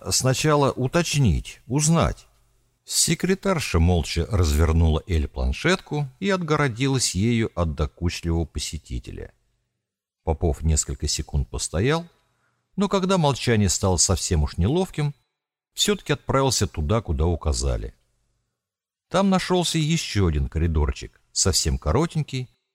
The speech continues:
заканчивающийся очередной дверью.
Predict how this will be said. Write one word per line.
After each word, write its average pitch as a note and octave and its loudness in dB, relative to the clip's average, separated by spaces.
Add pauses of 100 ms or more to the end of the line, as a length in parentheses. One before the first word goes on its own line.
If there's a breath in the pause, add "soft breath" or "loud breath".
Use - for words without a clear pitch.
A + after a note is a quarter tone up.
(100)
заканчивающийся D#3 0
очередной E2 0
дверью. C2+ -2